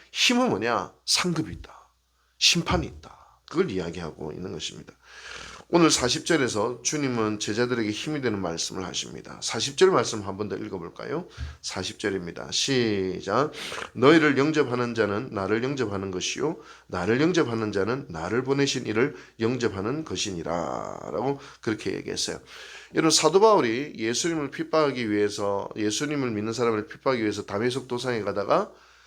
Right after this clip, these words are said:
어, 대낮에 빛 가운데 오시는 부활의 주님을 만나 뵙고 눈이 멀지 않습니까? 그때 주님이 사도 바울에게 뭐라고 이야기해요? 그때는 사울이었죠, 이름이.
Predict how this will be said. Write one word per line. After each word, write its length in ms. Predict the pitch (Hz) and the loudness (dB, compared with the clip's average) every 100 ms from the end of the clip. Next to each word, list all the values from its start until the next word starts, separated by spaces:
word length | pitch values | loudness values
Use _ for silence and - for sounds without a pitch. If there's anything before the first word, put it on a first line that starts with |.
| _ | _
어, 160 | - 101 | -12 -6
대낮에 760 | 110 117 143 156 131 92 - - | 0 6 6 8 4 4 -6 -12
빛 160 | - | -6
가운데 300 | - 165 156 | 0 0 0
오시는 560 | 120 120 113 107 101 90 | -2 -2 -4 -6 -8 -6
부활의 320 | 104 117 131 | -2 2 2
주님을 340 | 127 120 107 95 | 0 -4 -2 -2
만나 300 | 101 101 92 | -4 -4 -6
뵙고 220 | 90 95 | -6 -4
눈이 240 | 101 117 | -2 0
멀지 260 | 107 95 92 | 0 0 -2
않습니까? 600 | 85 - 50 - 170 233 - - - - _ | -4 -6 -10 -4 -4 -4 -14 -20 -20 -20 _
그때 240 | - 170 165 | 0 2 4
주님이 540 | 185 165 143 127 117 | 4 4 4 2 0
사도 300 | - 127 131 | -2 -4 2
바울에게 640 | 139 131 113 101 101 95 - _ _ - - _ | 4 4 2 0 0 -2 -6 _ _ -20 -20 _
뭐라고 260 | 101 113 | 2 4
이야기해요? 380 | 120 95 95 90 | 4 2 0 -6
그때는 280 | - - 113 | -8 -4 0
사울이었죠, 640 | - - 123 135 92 - 92 | 0 2 0 2 -2 -6 -8
이름이. 400 | 98 113 180 | -8 -6 -8